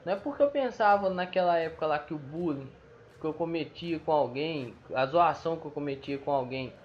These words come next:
hoje é o bullying. Aquela zoação, ela não é certa, ou ela é errada, ou é isso, ou aquilo.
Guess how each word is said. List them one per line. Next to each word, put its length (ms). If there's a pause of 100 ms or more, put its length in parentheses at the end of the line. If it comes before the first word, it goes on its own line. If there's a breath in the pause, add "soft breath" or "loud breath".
(100)
hoje 240
é 40
o 60
bullying. 540 (1120)
Aquela 420
zoação, 520
ela 220
não 240
é 360 (1500)
certa, 600
ou 80
ela 260
é 80
errada, 480
ou 60
é 100
isso, 320
ou 60
aquilo. 340